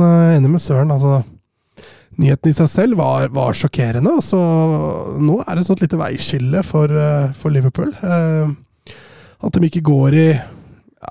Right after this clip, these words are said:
vi kan bruke mange typer feller her, men United er vel den som kanskje slår først inn her, at nå... Nå, eh, men altså, grunnlaget til Liverpool er såpass bra, da, så blir det spennende å se hva slags ettervirkninger det får i spillerstall,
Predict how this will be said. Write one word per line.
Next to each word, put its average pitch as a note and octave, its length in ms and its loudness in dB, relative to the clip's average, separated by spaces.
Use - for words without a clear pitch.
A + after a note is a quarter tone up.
vi - 60 -10
kan C#3 180 -4
bruke C3+ 320 2
mange D#3+ 320 2
typer A3+ 240 0
feller D3+ 320 2
her, A3 160 2
men G#3 160 2
United F#3 480 2
er E3+ 80 2
vel E3 80 2
den D3+ 160 2
som E3 160 -6
kanskje D3+ 320 -2
slår D3 240 0
først - 320 -4
inn D#3 80 -2
her, F#3 160 -2
at - 240 -8
nå... D#3 220 -4
Nå, E3 120 4
eh, D#3 480 4
men E3+ 160 2
altså, F#3+ 180 2
grunnlaget D#3 480 2
til F3+ 140 2
Liverpool D3 260 0
er C#3 160 0
såpass E3+ 360 0
bra, D#3 280 0
da, E3+ 80 2
så - 160 -2
blir F3 120 4
det - 40 -6
spennende D3+ 280 2
å - 40 -4
se D#3 140 2
hva C#3+ 160 2
slags - 180 -2
ettervirkninger C3 560 -2
det C#3 80 0
får C3+ 220 0
i - 20 -10
spillerstall, C#3 720 0